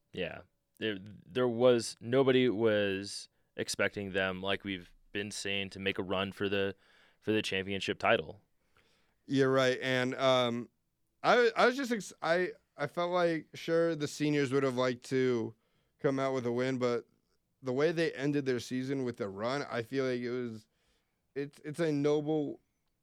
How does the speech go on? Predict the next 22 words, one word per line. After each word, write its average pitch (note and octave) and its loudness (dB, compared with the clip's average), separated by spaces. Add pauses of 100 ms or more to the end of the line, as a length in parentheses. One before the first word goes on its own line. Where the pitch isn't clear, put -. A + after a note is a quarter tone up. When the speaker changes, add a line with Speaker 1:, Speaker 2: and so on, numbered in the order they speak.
Speaker 2:
I B2+ -6
wouldn't C#3 -4
say C3 0
noble, B2 4
but A#2 0
it A#2 -2
was A#2 -2
a, A2+ -2 (180)
it A#2 -6
was A#2 -2
a G#2+ -2 (140)
Speaker 1:
It, D3 4
it D3+ 6
was E3 6
a D#3+ 4
good D#3+ 4
send-off F#2+ 2
Speaker 2:
Yeah. G#2 -2
Speaker 1:
to G#2+ -2
them, D2+ -2
having G#2 0
them, F#2 -6